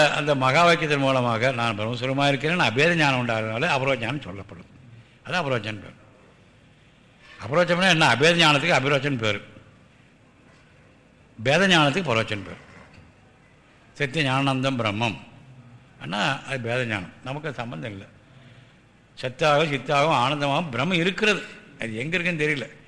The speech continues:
பத்தாம் இருக்கிறான்னு சொன்ன உடனே அவனுக்கு என்ன? பத்தாம் அவனுக்கு இருக்கான் என்று சொன்ன உடனே சோக நிவர்த்தி ஏற்பட்டது. அவன் இருக்கான்னு சொல்ற ஆபத்தன் எங்க இருக்கான்னு பார்ப்போம் அப்படின்ட்டு அப்புறம் கேட்குறான், "அது எங்க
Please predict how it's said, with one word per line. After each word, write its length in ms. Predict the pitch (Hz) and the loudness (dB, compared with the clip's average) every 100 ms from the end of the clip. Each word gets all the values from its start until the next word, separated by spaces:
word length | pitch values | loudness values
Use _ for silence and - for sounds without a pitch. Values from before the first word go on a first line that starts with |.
| - - - - - | -20 -20 -20 -10 -4
பத்தாம் 360 | 135 175 170 151 | 0 4 6 6
இருக்கிறான்னு 760 | 156 139 151 147 110 - 156 139 | 4 4 6 6 4 0 0 2
சொன்ன 180 | 143 139 | 4 4
உடனே 160 | 156 165 | 6 6
அவனுக்கு 260 | 147 135 143 | 6 6 4
என்ன? 100 | 143 127 | 4 2
பத்தாம் 220 | 135 147 | 4 4
அவனுக்கு 300 | 139 120 127 123 - - - - - 143 | 4 4 2 0 -4 -12 -14 -20 -6 -4
இருக்கான் 360 | 156 214 196 - - | 0 2 2 0 -10
என்று 140 | - 135 | -10 -4
சொன்ன 160 | 131 131 | -4 -2
உடனே 140 | 196 - | -2 -2
சோக 180 | 143 170 | 2 4
நிவர்த்தி 260 | 165 147 131 | 4 2 0
ஏற்பட்டது. 320 | 127 113 113 - - - - - - - - - - - | 0 -2 -8 -12 -20 -20 -20 -20 -20 -20 -20 -20 -20 -10
அவன் 160 | 131 | -6
இருக்கான்னு 340 | 123 127 147 127 | -4 -2 -2 -2
சொல்ற 180 | 127 123 | -2 -2
ஆபத்தன் 340 | 127 127 113 82 - - - 110 | -2 -2 -4 -6 -18 -20 -20 -8
எங்க 120 | 117 147 | -4 -2
இருக்கான்னு 280 | 123 123 110 | 0 0 0
பார்ப்போம் 360 | 110 110 107 76 - - - - - | -2 -2 -4 -8 -12 -20 -20 -18 -12
அப்படின்ட்டு 420 | 104 104 104 175 | -8 -6 -2 0
அப்புறம் 240 | 127 123 107 | 0 0 -2
கேட்குறான், 300 | 107 107 101 - - | -2 -4 -6 -14 -16
"அது 180 | 107 101 | -14 -12
எங்க 120 | 107 | -10